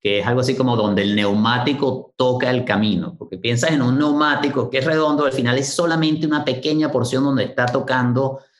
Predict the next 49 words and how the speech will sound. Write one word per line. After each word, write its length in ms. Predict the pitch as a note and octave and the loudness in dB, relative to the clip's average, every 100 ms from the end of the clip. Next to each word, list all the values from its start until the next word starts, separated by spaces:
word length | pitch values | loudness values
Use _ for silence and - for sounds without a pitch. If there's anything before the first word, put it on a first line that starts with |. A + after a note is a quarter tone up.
| _ | _
la 220 | A2+ G#2+ - | -2 0 0
carretera, 760 | G#2 F#2 F#2+ D#3+ C#3 G#2+ G#2+ | 0 0 0 0 2 0 -2
el 180 | - F2 | -4 -4
pavimento, 600 | F3 F#3 A#3 C#4+ B2+ B2+ - | 0 0 2 0 -2 -6 -2
y 180 | C#3 | 0
allí 340 | B2+ A#2+ E3 G#3+ | 2 2 0 2
es 60 | |
donde 180 | C#3+ A2+ | 2 0
está 180 | A2 A2 | 0 -2
su 160 | - C3 | 0 0
verdadero 460 | A2 G2+ G2+ A#2+ B2 | 2 2 2 0 0
uso, 360 | C3 B2+ B2+ B2 | 0 0 -2 -2
función 420 | F#2+ F#2+ G#2 G2+ | -4 -2 -2 -2
y 60 | G#2 | -4
tracción. 560 | - D#2+ - - - - | -8 -10 -10 -12 -12 -14
Bueno, 160 | F#2+ G2+ | -6 -2
en 80 | F#3+ | 0
ese 220 | G#3+ A3 | 0 -2
punto 360 | A3 G3+ G3 | 0 0 0
de 100 | C#3+ | -2
contacto 520 | B2+ G#2 G#2 C3 A#2+ G2 | -4 -6 -4 -4 -4 -4
de 80 | |
la 40 | F#2+ | -6
espiritualidad 520 | G2+ F#2+ G#2 G#2+ A#2+ | -6 -6 -4 -2 -2
con 140 | C#3 B2 | -2 -2
la 100 | - | -2
cotidianidad, 560 | A#2+ G#2+ G#2+ B2 C3+ | -4 -2 0 0 0
ahí 220 | A2+ D#3+ | 0 0
es 100 | F3+ | 0
en 100 | B2+ | 0
donde 260 | A2+ A2+ G#2 | 0 0 -2
te 140 | - | -4
adquiere 360 | G#2+ - G2+ G#2+ | -8 -4 -4 -2
todo 200 | A2+ G#2+ | -2 -4
su 140 | - | -4
significado 560 | - G#2 F#2+ F#2 F2+ G2+ | -6 -6 -6 -8 -4 -2
y 60 | A#2+ | -2
sentido, 580 | G2+ F#2+ - D#3 G2 | -2 -4 -4 -2 -2
porque 380 | F2+ G2 - - _ _ _ - | -2 -6 -6 -10 _ _ _ -8
si 140 | C3 | -2
no, 220 | B2+ C#3+ | 0 2
de 120 | E3+ D3 | 2 0
otra 220 | B2 C#3+ | 0 0
manera 420 | D#3+ D#3+ B2+ B2 | 0 2 2 0
puede 180 | A#2+ A2 | 0 0
convertirse 540 | C#3 C3+ G#2 G#2 G2 A#2+ | 0 0 0 -2 -2 0
en 80 | |
un 80 | A#2+ | 0
escape 680 | B2 - - D3 - G#2 | 0 -4 -2 -2 -2 -6